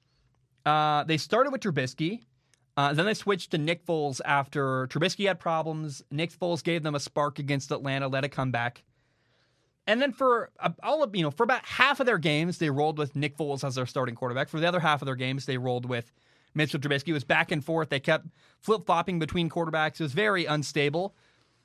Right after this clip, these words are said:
Despite that, though, again, they made the playoffs. They went eight and eight. Uh, they lost to the New Orleans Saints twenty-one to nine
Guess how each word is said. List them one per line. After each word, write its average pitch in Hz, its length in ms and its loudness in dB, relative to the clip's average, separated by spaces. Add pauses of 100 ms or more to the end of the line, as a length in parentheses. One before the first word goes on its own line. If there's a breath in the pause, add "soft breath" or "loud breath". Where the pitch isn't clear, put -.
(460 soft breath)
Despite 262 480 2
that, 185 200 4
though, 170 140 2
again, 160 440 0 (520)
they 160 100 2
made 202 220 2
the 233 100 2
playoffs. 233 400 2
They - 80 -2
went 165 180 0
eight 185 200 2
and 180 100 0
eight. 202 280 -2
Uh, 139 200 4
they 160 160 2
lost 156 440 0
to 160 360 0
the 147 80 -4
New 143 80 -2
Orleans 165 320 -2
Saints 156 320 -6
twenty-one 156 600 -4
to 147 100 -4
nine 147 540 0